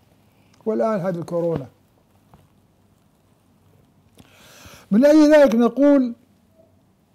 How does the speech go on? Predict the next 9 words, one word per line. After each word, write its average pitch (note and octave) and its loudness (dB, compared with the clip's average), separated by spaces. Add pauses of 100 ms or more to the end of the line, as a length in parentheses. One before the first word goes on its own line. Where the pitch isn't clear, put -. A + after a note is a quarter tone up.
(1800)
إن A3+ -2
الإنفاق، A#3+ -4 (580)
النفقة، G3 -4 (3250)
كما G#3 -4
قال G3+ -8
في - -16
الحديث: G3 -8
"عليكم G3+ -6
بالنفقة F#3 -6